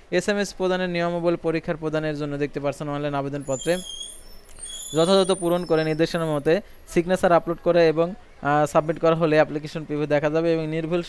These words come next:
আবেদনপত্র সাবমিট করা সম্পন্ন হলে ইউজার আইডি ও অ্যাপ্লিকেশন, ইউজার আইডি ও স্বাক্ষরযুক্ত অ্যাপ্লিকেশন কপি পাবেন।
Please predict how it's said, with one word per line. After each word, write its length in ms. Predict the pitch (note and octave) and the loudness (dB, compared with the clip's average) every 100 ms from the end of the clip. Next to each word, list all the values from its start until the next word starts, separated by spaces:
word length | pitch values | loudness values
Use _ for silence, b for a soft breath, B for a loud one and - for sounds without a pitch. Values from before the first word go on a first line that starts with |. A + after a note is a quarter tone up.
| D#3+ | -6
আবেদনপত্র 680 | C#3 D3 D3+ D#3+ D3+ D3+ | -4 -2 -2 -2 -2 -4
সাবমিট 320 | D3+ D3 D3 C#3+ | -2 -4 -4 -4
করা 160 | D#3 | -2
সম্পন্ন 360 | D3 C#3+ C#3+ D3 | 0 -4 -2 -4
হলে 260 | D3 D3 F#3 B B B | -2 0 0 B B B
ইউজার 240 | D3+ F3 | 2 6
আইডি 240 | F3 E3+ E3+ | 6 6 2
ও 140 | D3 | 2
অ্যাপ্লিকেশন, 680 | D#3 D3 C#3+ D3+ D#3 E3 D#3 - - - _ _ _ _ - - | 4 2 0 -6 -4 -6 -8 -14 -20 -20 _ _ _ _ -20 -6
ইউজার 280 | D3+ D#3+ D#3+ | 0 2 2
আইডি 180 | D#3 | 2
ও 220 | D#3+ D3 D3+ | 2 0 0
স্বাক্ষরযুক্ত 520 | C#3+ - D3+ D3+ - | -4 -4 -4 -4 -2
অ্যাপ্লিকেশন 440 | C#3+ C#3+ C#3 - D3 | -2 -2 -8 -12 -4
কপি 200 | D3 D3+ | -2 2
পাবেন। 300 | D#3 E3 | 0 0